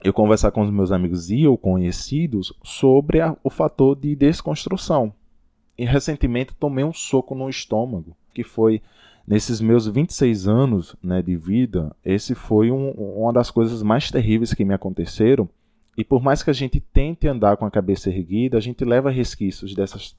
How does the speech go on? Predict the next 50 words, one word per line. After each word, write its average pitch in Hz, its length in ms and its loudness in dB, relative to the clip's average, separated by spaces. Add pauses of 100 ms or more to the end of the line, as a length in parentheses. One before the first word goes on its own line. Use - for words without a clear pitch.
(160)
porradas 95 520 0
que - 80 -2
a 90 40 -2
gente 87 300 -10
toma. 82 340 -8 (200)
E 110 100 0
eu 131 120 4
me 143 160 -2
senti 160 420 -4
de 151 100 -2
mãos 151 240 2
atadas 139 480 2
no 147 60 -4
momento 139 380 0
que 160 120 2
eu 160 80 6
vi 143 420 -2 (280)
esse 101 200 -4
tipo - 300 -4
de, - 160 -8 (120)
de 98 220 -2
racismo 101 460 0
recreativo 95 500 0
que - 100 -14
aconteceu 90 420 -14
comigo, 82 440 -14
né? 87 100 -16 (600)
O 95 80 -14
que - 160 0
é 127 40 6
o 123 40 6
racismo 117 400 0
recreativo? 95 760 -2 (280)
Eu 95 100 -6
vou 113 200 4
definir 127 520 0
citando 127 400 -4
um 139 60 0
exemplo. 92 480 -6 (420)
Ah, 104 600 0
não 117 100 -2
quero 117 180 0
citar 110 260 0
nomes 117 360 0
pra 110 160 2
evitar 101 300 0
qualquer, 98 800 4
ah, 87 640 -4
debate 92 420 0
jurídico, 101 680 -2